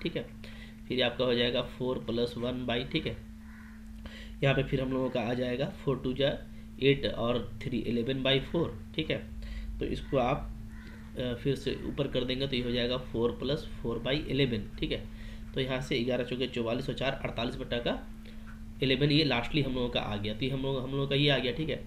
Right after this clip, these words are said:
और P five by Q five जो तो, जो था वो actually क्या था, वो था हमारा one five seven by, अ, थर्टी सिक्स, ठीक है। अच्छा, इसको मैंने बहुत जल्दी निकालने का तरीका भी बताया हुआ है, ठीक है। जैसे इसको अगर आप बहुत जल्दी निकालना चाहते हैं तो ऐसे निकालते हैं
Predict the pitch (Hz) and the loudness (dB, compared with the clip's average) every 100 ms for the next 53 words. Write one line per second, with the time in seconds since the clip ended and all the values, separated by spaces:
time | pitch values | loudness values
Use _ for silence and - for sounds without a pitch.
0 | - - - - - 127 - 135 135 156 | -8 -8 -8 -4 0 0 2 0 2 4
1 | 160 165 160 156 147 147 151 139 - 120 | 6 6 4 4 4 4 4 4 2 0
2 | - 123 - 156 139 123 - 139 139 139 | 0 0 2 2 4 2 2 2 4 4
3 | 131 165 139 139 147 139 127 135 117 131 | 4 4 4 2 0 0 0 2 2 0
4 | 131 113 113 - 110 127 120 127 247 - | 0 0 0 0 0 -2 -2 0 -2 -4
5 | - - - - - - - - 120 135 | -10 -10 -10 -10 -8 -8 -8 -4 -2 0
6 | 170 165 151 120 - - - - - - | 2 4 2 0 -4 -6 -8 -8 -10 -10
7 | - - - - - - - - 147 - | -10 -10 -12 -10 -10 -10 -6 -2 0 -2
8 | - - - 143 151 - 147 202 190 180 | -4 -8 -4 -2 0 0 2 2 4 4
9 | 170 165 151 156 165 151 147 151 151 139 | 6 6 6 6 6 6 6 6 6 4
10 | 135 135 127 123 123 120 117 117 180 214 | 6 6 6 4 4 4 4 2 0 0
11 | - 131 117 123 127 - - 147 139 139 | -2 -2 -2 0 0 0 0 2 4 4
12 | 131 117 147 143 135 139 131 123 120 120 | 2 4 4 6 4 4 2 2 2 -2
13 | 117 120 - - 113 - 139 135 110 110 | -2 -4 -2 0 0 0 0 0 -2 0
14 | 123 208 | 0 -2